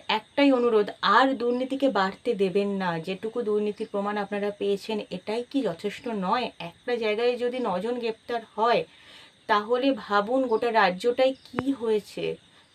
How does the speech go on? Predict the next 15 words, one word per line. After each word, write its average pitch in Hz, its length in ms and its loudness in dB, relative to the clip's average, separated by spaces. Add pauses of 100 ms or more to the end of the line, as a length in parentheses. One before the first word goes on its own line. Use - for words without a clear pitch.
সাড়ে 214 200 0
সাতশোটা 269 500 -2
সিটের 233 400 -2
জন্য 262 420 2
তেরো 226 260 2
লক্ষ 262 300 2
ছেলে 269 260 0
মেয়ে 262 160 0
ফর্ম 247 180 -6
ফিল 247 200 -4
আপ 254 160 -2
করেছে, 240 540 -2 (400)
তাতেও 220 440 4
দুর্নীতি। 285 760 4 (840)
প্লিজ, 254 380 -6